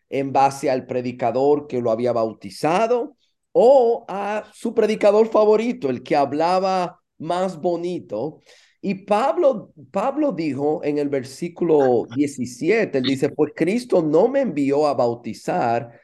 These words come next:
sino a predicar el evangelio, no con palabras elocuentes o palabras sabias, sabiduría de hombre, para que no se haga vana la cruz de Cristo."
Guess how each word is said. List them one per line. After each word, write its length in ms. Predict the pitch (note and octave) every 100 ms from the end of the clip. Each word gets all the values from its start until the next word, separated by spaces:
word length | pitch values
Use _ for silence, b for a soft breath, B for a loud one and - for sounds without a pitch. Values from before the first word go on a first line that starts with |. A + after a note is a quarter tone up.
| B
sino 400 | _ - C#3 D3
a 100 | F#3+
predicar 580 | G3 F#3+ D#3+ - D#3 D#3+
el 120 | A3+
evangelio, 920 | A3+ G#3+ G#3 D#3 D3 B2+ B2 B2+ C3+ b b _
no 380 | C#3 E3 A3 A#3
con 240 | A#3 G#3+
palabras 640 | F#3+ D#3 D#3+ G#3 A#3 A3+ -
elocuentes 920 | F3 G3 G3+ - E3 D#3+ D3+ D3 E3 D#3+
o 120 | B2
palabras 580 | B2 A#2+ C3+ E3+ F3+ F#3 A3
sabias, 640 | - D#3+ E3 C#3 D#3 G3
sabiduría 640 | - A#2+ B2 A#2+ A#2+ C#3+ E3+
de 220 | E3+ E3
hombre, 640 | D3 D#3 A#2 A2+ C3+ F#3 _ _ _ _
para 280 | - D#3 E3+
que 220 | E3 E3
no 320 | D3+ D#3 F#3 C#4+
se 240 | - F#3+
haga 320 | E3+ F3+ G#3
vana 720 | D3 C3+ F#3+ C4 D3+ B2+ D#3+ D#3+
la 220 | D3+ -
cruz 320 | C#3 C#3 B2+
de 140 | D#3 D#3
Cristo." 600 | - C4+ C4+ - F#2+